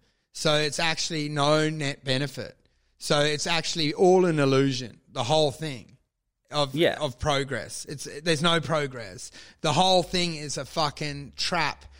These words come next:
Speaker 1: to just funnel little bits of money into higher levels.
Speaker 2: <laughs> Yeah, yeah. 'Cause I feel like my outlook is sort of, uh,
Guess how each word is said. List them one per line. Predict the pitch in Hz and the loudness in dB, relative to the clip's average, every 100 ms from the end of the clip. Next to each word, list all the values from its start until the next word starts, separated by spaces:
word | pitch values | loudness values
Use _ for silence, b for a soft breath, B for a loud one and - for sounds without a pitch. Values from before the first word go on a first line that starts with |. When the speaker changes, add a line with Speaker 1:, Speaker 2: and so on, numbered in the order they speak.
| b b | b b
Speaker 1:
to | - 147 | -12 -10
just | 156 - | -8 -6
funnel | - 165 160 151 143 117 | 0 2 2 -2 -4 -2
little | 156 165 175 | 4 6 4
bits | 160 147 156 | 0 -6 -4
of | |
money | 143 139 143 143 | -2 -2 -2 -4
into | 135 - 139 131 | -6 -4 -4 -6
higher | 123 139 135 | -2 0 0
levels. | 131 127 147 302 - - _ - | 0 -2 -2 -8 -12 -20 _ -16
Speaker 2:
<laughs> | 127 - | -16 -14
Yeah, | 98 127 107 101 | -8 -4 -4 -4
yeah. | 104 87 B B B | -8 -8 B B B
'Cause | 190 | 2
I | 185 214 | 6 4
feel | 220 220 | 4 2
like | 180 143 127 | 4 2 0
my | 123 113 95 | 0 0 -2
outlook | 104 107 107 104 104 | -2 -4 -2 -6 -6
is | 92 | -6
sort | 107 98 | -4 -2
of, | 95 90 | -4 -4
uh, | 87 87 76 | -4 -2 -4